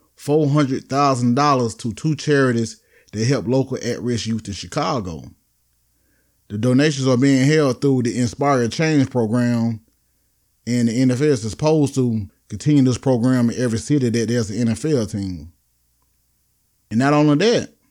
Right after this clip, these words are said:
Jay has gotten them to commit a hundred million to criminal justice reform as re-, um, as well. Hmm, pretty impressive. But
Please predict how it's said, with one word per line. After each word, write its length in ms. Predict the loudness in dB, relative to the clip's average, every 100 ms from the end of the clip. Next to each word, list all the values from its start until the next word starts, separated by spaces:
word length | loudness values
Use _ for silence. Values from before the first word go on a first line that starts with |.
| _ _ _ _ _ _ -4
Jay 200 | 0 2
has 240 | 2 0
gotten 260 | 0 2 4
them 160 | 4
to 80 | 2
commit 300 | 2 2 2
a 80 | 2
hundred 320 | 0 0 2
million 420 | 2 4 2 0 _ _ _ _ _ _ _
to 160 | -2 -2
criminal 380 | 0 2 2
justice 460 | 0 0 -2 -4 -4
reform 460 | -4 -2 -2 0 -2
as 160 | -4
re-, 240 | -4 -6 -6
um, 300 | -4 -4 -6
as 140 | -8 -4
well. 460 | -2 0 -2 -6 -14 _ _ _ _ _ _ _ _ _ _ _ _ _ _ -14
Hmm, 680 | -8 -4 -2 -4 -6 -10 -14 -20 -20 _ _
pretty 200 | -8 -2
impressive. 540 | -2 -2 -4 -6 -10 -16 -20 _ _ _ _ _ _ _ _ _ _ _ _ _
But 380 | 0 2 2 -2